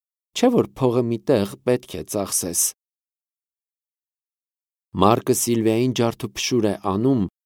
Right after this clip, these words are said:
ինչպես նրա փող վաստակելու միջոցի, այնպես էլ այդ փողը մսխելու միջոցի համար։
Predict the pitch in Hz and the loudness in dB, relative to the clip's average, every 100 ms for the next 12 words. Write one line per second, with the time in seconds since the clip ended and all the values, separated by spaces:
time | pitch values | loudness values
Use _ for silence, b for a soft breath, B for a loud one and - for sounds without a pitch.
0 | _ - 113 - 131 127 117 120 117 - | _ -4 -2 2 2 4 0 0 -2 2
1 | 151 101 101 101 110 101 107 123 113 98 | 2 2 -2 0 -2 0 0 0 -2 -4
2 | 104 98 - 131 139 - _ - 107 113 | -2 -2 0 2 2 0 _ -4 0 2
3 | 127 123 123 104 107 - 131 117 104 107 | 0 2 2 2 0 0 0 2 0 0
4 | - - 104 101 117 131 120 98 101 98 | -2 -2 -2 2 2 2 -2 -4 -4 -4
5 | - 101 98 107 92 76 | -2 -4 -2 -6 -6 -12